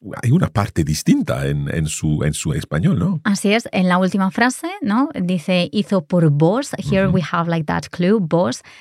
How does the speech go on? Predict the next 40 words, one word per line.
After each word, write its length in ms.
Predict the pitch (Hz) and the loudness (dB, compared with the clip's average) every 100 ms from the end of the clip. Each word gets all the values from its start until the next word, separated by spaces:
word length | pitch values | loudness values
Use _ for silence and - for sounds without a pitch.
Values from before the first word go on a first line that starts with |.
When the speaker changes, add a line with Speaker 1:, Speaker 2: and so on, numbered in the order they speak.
| - - | -16 -2
Speaker 2:
and, 280 | 175 170 175 | 0 2 2
um, 240 | 165 160 | 2 2
he's 260 | - 185 165 | 0 -2 0
using 280 | 160 170 160 | -2 0 0
the, 160 | 165 | 0
the 120 | 165 | 0
voseo. 680 | 156 151 - 208 233 - 170 _ _ _ - | 0 0 -2 -2 -2 -4 -8 _ _ _ 0
And 100 | 165 | 0
that's 140 | 156 | 2
why 260 | 160 160 160 | 4 4 4
the 140 | 165 | 2
verb 320 | 160 170 175 | 2 2 0
changes 500 | 165 165 156 165 147 - | 0 2 2 2 -6 -4
a 260 | 165 175 | -2 2
little 320 | 175 180 196 190 | 2 0 -2 -6
bit. 320 | 202 214 - | -6 -8 -10
Speaker 1:
Yeah. 300 | - 73 92 - _ | -6 -2 -4 -6 _
We'll 100 | 104 | 0
see 180 | 104 175 | 0 0
more 180 | 208 214 | 0 0
about 180 | 160 120 | 0 0
this 180 | 123 107 | 0 0
in 80 | |
our 100 | 92 80 | 2 2
main, 440 | 87 92 92 85 | 2 2 2 2
uh, 320 | 82 78 78 73 | 2 2 0 0
language 360 | 80 117 120 | 2 4 2
study 300 | - 53 69 | -2 -6 -4
episodes. 420 | 76 - - 69 - - - 104 - | -2 -4 -2 -6 -6 -18 -16 -14 0
But 220 | 95 98 | 0 2
I 120 | 98 | 0
just 200 | 95 147 | 0 -2
thought 120 | - - | 0 0
it 60 | |
was 140 | 101 - | 0 0
interesting 640 | 131 160 - - 71 69 71 | 0 2 -2 -4 -4 -4 -2
when 120 | 82 | 0
he 100 | 76 | 0
said, 200 | 80 82 - _ | 0 -2 -4 _
"Sabes 720 | - - 82 110 101 - - | -4 0 4 4 2 0 -8